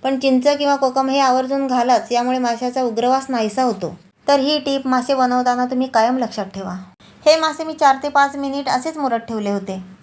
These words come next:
आता ही जी कढई आहे ती मी डायरेक्ट गॅसवर ठेवणार आहे. सुरुवातीला गॅसची फ्लेम कढई गरम होईपर्यंत हाय ठेवणार आहे आणि नंतर कढई गरम झाली की गॅसची फ्लेम लो करून मासे मंद आचेवर शिजून घेणार आहे.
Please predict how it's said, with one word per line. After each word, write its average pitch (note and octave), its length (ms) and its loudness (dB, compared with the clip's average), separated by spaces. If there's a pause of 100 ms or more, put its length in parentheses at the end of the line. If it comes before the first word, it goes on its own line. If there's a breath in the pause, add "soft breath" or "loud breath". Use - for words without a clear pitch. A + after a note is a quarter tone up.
(280)
आता C#4 220 4
ही E4 140 2
जी D#4 100 -4
कढई C#4+ 360 2
आहे C4 260 2
ती C4+ 120 -6
मी C#4 100 -4
डायरेक्ट B3+ 380 2
गॅसवर C4 400 0
ठेवणार A#3 320 -2
आहे. F#3+ 220 -4 (380)
सुरुवातीला C#4+ 520 2
गॅसची B3+ 320 -2
फ्लेम B3+ 280 0
कढई B3 260 0
गरम B3 320 2
होईपर्यंत B3 540 -4
हाय B3 240 0
ठेवणार A#3 360 -2
आहे G#3+ 240 2
आणि A#3+ 200 -2
नंतर A#3+ 260 -4
कढई A#3+ 300 -2
गरम B3 300 0
झाली B3+ 340 0
की B3 120 -2
गॅसची A#3+ 360 -2
फ्लेम B3 300 -4
लो A#3 160 -2
करून A#3+ 360 0
मासे A#3 340 0
मंद A3+ 280 -2
आचेवर C4 420 0
शिजून A3 300 -2
घेणार G3+ 260 -2
आहे. F#3 240 -2